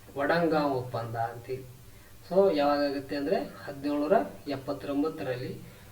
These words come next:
ವಡಂಗಾಂವ್ ಒಪ್ಪಂದವನ್ನ ಮಾಡ್ತಾರೆ. ಓ, ಈ ಒಂದು ಒಪ್ಪಂದದೊಳಗೆ ಏನೆಲ್ಲ ವಿಶೇಷತೆ ಅಥವಾ ಯಾವೆಲ್ಲ ಪ್ರಮುಖವಾದಂಥ ಅಂಶಗಳು ಇರ್ತಾವಂದ್ರೆ,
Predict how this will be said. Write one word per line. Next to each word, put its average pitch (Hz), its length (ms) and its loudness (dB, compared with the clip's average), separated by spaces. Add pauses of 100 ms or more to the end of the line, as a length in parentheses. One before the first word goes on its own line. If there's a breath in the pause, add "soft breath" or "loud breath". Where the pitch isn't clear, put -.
(260 loud breath)
ವಡಂಗಾಂವ್ 175 800 8
ಒಪ್ಪಂದವನ್ನ 165 600 4
ಮಾಡ್ತಾರೆ. - 680 0
ಓ, 180 220 -2
ಈ 196 280 8
ಒಂದು 196 240 10
ಒಪ್ಪಂದದೊಳಗೆ 175 720 4
ಏನೆಲ್ಲ 170 460 2
ವಿಶೇಷತೆ 156 680 -4
ಅಥವಾ 170 420 -2 (400 loud breath)
ಯಾವೆಲ್ಲ 160 580 4
ಪ್ರಮುಖವಾದಂಥ 151 640 2
ಅಂಶಗಳು 139 440 0
ಇರ್ತಾವಂದ್ರೆ, 127 720 -6